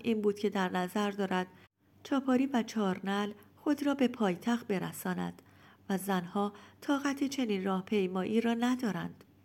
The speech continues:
سلطان محمد با کبکبه خسروانی وارد مشهد شد و مستقیماً به زیارت حرم مطهر مشرف گردید. برای اقامت سلطان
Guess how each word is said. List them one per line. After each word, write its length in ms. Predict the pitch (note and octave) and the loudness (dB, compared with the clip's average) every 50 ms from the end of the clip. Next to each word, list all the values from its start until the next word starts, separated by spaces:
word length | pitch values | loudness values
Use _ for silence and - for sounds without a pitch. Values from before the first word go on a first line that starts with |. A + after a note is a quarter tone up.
| _ _ _ _ _ _ _ _ _ _ | _ _ _ _ _ _ _ _ _ _
سلطان 460 | - - A#3 G#3+ F#3+ F#3+ G3 G3 F3+ | -8 -4 -2 -2 -2 -2 -4 -6 -4
محمد 540 | F#3 F#3+ F#3 F#3+ F#3+ F3+ F3+ G3 G3+ G3+ G3+ - - - - - - - | -4 -4 -2 -2 -2 -2 -2 -2 -2 -2 -4 -6 -12 -20 -20 -20 -10 -4
با 120 | - C#4+ C4+ | -2 -2 -2
کبکبه 640 | C#4 - C#4 C4+ C4 - - C4 B3+ D4 C#4+ C#4 C4 | -2 -2 -2 -2 -2 -2 -2 -2 -2 0 0 0 0
خسروانی 760 | B3+ - A3+ G#3 G3+ - - G#3 F#3+ F#3 F#3+ F#3 F3 F#3+ G3+ | 0 0 0 0 0 0 -2 -2 -2 0 -2 -2 -2 -2 -2
وارد 400 | G3+ A3 G#3+ F#3+ F3+ F#3 F#3 G#3 | -2 0 -2 0 0 0 0 -2
مشهد 560 | G#3 G3+ G3 F#3 F3+ - - - G3+ G3 - | -2 0 0 -2 -2 -4 -4 -4 -6 -6 -4
شد 240 | - - F#3 F3 F3+ - - - - - - - - | -2 -2 -2 -2 -2 -6 -18 -20 -20 -20 -18 -8 -2
و 100 | B3+ A#3+ | -2 0
مستقیماً 720 | A3+ A3 A3 G#3+ - - A#3+ A3 A3 A3+ A3+ A3+ B3+ C4 | 2 0 0 -2 -2 0 0 0 0 0 0 0 0 0
به 200 | C4 C4 B3 A#3 | 0 2 2 2
زیارت 520 | G#3+ A3+ G#3 G3+ F#3+ F#3 F#3+ G3 G3 G3 A3+ | 2 2 0 0 0 2 2 0 -2 -2 -2
حرم 500 | G#3+ G#3 - G3+ F#3+ F#3+ G3 G3 G3+ G3 | -4 -4 -4 -4 -4 -4 -4 -2 -2 -2
مطهر 600 | F#3 F3+ F3+ F3+ - G3 F3 E3 F3 F#3 F#3 F#3 - - - - - - - | -2 -4 -4 -4 -4 -4 -4 -4 -4 -4 -4 -4 -6 -10 -20 -20 -16 -6 -2
مشرف 460 | A3 F#3 F3+ - - - A3 A3 A3 | -2 -2 -2 -2 0 0 0 0 0
گردید. 540 | - F#3+ F3 E3 E3 D#3 - F3+ F#3 - - - - - - - - - - - - - - - - - | -4 -6 -6 -6 -6 -8 -8 -10 -10 -10 -14 -20 -20 -20 -20 -20 -20 -20 -20 -20 -20 -20 -20 -20 -14 -6
برای 460 | - A#3 G#3+ G3+ G3 G3 A3 - - | -2 0 2 4 4 4 4 4 2
اقامت 480 | G#3 G3 G3 F#3+ F#3+ F#3+ F#3+ F#3+ - G3+ | 2 2 0 0 0 2 0 0 -2 -4
سلطان 520 | F#3+ - - G3+ F#3 F#3+ - G#3+ G#3+ G#3+ | -4 -2 -2 -2 0 0 0 0 0 0